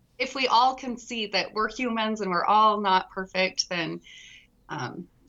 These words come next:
something, this quote I heard the other day, and for some reason <laughs> that what you're just saying about the quilt police being on groups and stuff like that, and for,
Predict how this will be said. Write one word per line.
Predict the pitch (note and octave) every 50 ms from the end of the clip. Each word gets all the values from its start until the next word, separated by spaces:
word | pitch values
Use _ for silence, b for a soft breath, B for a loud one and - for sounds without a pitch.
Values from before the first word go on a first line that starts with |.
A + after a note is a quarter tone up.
| - - A3+
something, | - - C4+ C4+ C4 A#3+ A#3 - -
this | G#3+ G#3 -
quote | - - A3+ G#3+ G3+
I | F3 F#3
heard | F#3 F3+ F#3+ F3+ F3+
the | F#3 F3
other | D#3+ - G#3 F#3
day, | E3+ E3+ D3+ D3+ - - D#3+ - - _ _ -
and | F#3 F#3 F3+ E3+ - - -
for | - A#3+ A#3
some | - - A3+ A3
reason | G#3 G3 G3 G#3 B3+ G3 - F#3
<laughs> |
that | G3+ F#3 E3 F#3+
what | G3 G3+ E3+
you're | F#3 F#3+ F3+
just | F3 G3 F#3 - -
saying | G3 F3+ F3 F3
about | F3 D#3+ D#3 D3+
the | - F3
quilt | - - E3 D#3+ -
police | - F3+ E3+ D#3+ D#3+ -
being | - E3+ E3+ E3+
on | D#3 D#3+ D3+
groups | D#3+ E3 D#3+ D#3+ - -
and | E3 E3+
stuff | - - E3+ E3 -
like | - E3+ E3+ -
that, | E3+ E3+ - -
and | F#3+ F3+ - - - - _ _ _ -
for, | G3